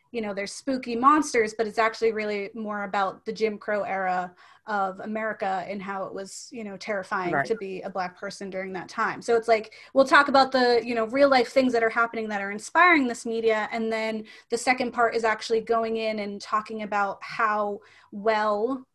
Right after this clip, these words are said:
Speaker 1: or not well <laughs> this media address those concerns, or, um, what it's trying to say outside of just being, like, you know, something that's gory or fun. Um, and it's definitely, like, we, we, we dub it edutainment.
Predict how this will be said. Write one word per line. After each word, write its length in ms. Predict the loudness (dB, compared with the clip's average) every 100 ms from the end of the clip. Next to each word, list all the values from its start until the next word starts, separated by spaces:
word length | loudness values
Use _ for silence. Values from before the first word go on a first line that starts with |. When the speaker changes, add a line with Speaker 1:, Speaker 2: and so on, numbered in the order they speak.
| -2
Speaker 1:
or 340 | -2 0 -2
not 420 | -4 0 0 2
well 400 | 0 2 4 4 4
<laughs> 80 | 4
this 260 | 6 6 6
media 560 | 0 2 6 6 4 0
address 440 | 0 2 2 2
those 260 | -2 -2 -2
concerns, 720 | -6 -6 -6 -6 -6 -8 -6
or, 220 | -6 -6 -10 -18 -6
um, 300 | -4 -2 -2
what 140 | 2 4
it's 160 | 2
trying 320 | 0 -6 -4 -4
to 120 | -8
say 640 | -10 -4 0 0 0 -4 -6
outside 400 | -10 -6 -6 -6
of 80 |
just 340 | -8 -8 -10 -10
being, 240 | -10 -10
like, 320 | -10 -10 -12 -20 -20 -20 -12
you 120 | -10
know, 100 | -10
something 400 | -8 -8 -6 -8
that's 280 | -8 -10 -18 -10
gory 360 | -6 -6 -6
or 100 | -8
fun. 540 | -10 -10 -8 -6 -8 -12 -18 -20 -20 -12
Um, 460 | -10 -8 -10 -10
and 140 | -2 2
it's 180 | 2 6
definitely, 540 | 4 4 -2 -2 -2
like, 260 | 0 0 -2 -20 _ _ _ _ _ _ _ -4
we, 220 | 0 0
we, 340 | 0 0 0 -4
we 160 | -8
dub 240 | 0 2 4
it 180 | 0 2
edutainment. 1080 | -2 -2 -6 -6 -4 -2 0 0 -2 -8